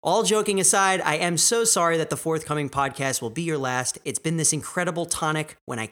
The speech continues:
can't get to sleep on Sunday nights that sets me off right for Monday morning. Finding you guys was one of the gaming highlights of this thirty-two-year-old lifelong gamer. It awoke the passion for Clash that I've not found with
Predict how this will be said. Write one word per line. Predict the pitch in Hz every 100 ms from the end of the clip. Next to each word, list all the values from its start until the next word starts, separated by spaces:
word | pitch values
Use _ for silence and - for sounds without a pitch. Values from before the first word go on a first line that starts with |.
| _
can't | - - 170 165
get | 170
to | 156
sleep | - 156 151
on | 135
Sunday | 131 143 135 135
nights | 127 127 - _ _ -
that | 151
sets | - 208 208
me | 208 196
off | 185 165
right | 175 202
for | - 160
Monday | 170 180
morning. | 170 127 98 92 98 _ _
Finding | - 202 220
you | 233
guys | 202 214 180
was | 165
one | 156 180
of | 156
the | 151
gaming | 147 190 202
highlights | 156 175 175 170 160
of |
this | 131 135
thirty-two-year-old | - 175 175 180 185 175 170 165
lifelong | 135 135 - 151 151
gamer. | 120 113 98 95 - - -
It | 143
awoke | 139 170 175
the | 202
passion | - 170 170 185
for | 170
Clash | 185 - 131 127 - - -
that | 160
I've | 156 147
not | 175 208 -
found | 214 190 165
with | 156 156